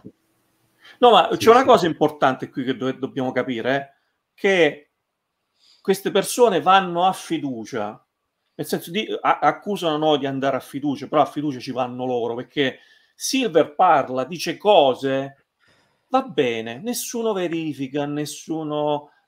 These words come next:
Speaker 1: nessuno critica, nessuno, ma, ma questo numero da dove l'hai preso? Ma sto calcolo come, come viene fuori?
Speaker 2: Sì, sembrano
Speaker 1: Zero.
Speaker 2: fidarsi.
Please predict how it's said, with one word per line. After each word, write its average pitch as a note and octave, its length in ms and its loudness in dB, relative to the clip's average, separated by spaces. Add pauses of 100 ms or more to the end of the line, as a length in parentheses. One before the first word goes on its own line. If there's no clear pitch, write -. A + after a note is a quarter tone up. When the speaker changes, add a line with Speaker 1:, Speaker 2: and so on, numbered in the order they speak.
(120)
Speaker 1:
nessuno D3+ 680 -6
critica, C#3 600 -10
nessuno, C3+ 800 -8 (220)
ma, D#3 360 -8
ma E3 220 0
questo F3 260 -8
numero D#3+ 280 -2
da D3+ 120 0
dove D3 260 -2
l'hai C#3+ 140 0
preso? C3 720 -6 (400)
Ma C#3+ 540 0
sto - 240 -2
calcolo D#3 560 4
come, D3 320 -6
come D3 160 -6
viene D3 220 -6
fuori? C3 680 0 (600)
Speaker 2:
Sì, - 180 -4
sembrano C#3+ 400 4
Speaker 1:
Zero. A2+ 120 0
Speaker 2:
fidarsi. A2+ 600 -6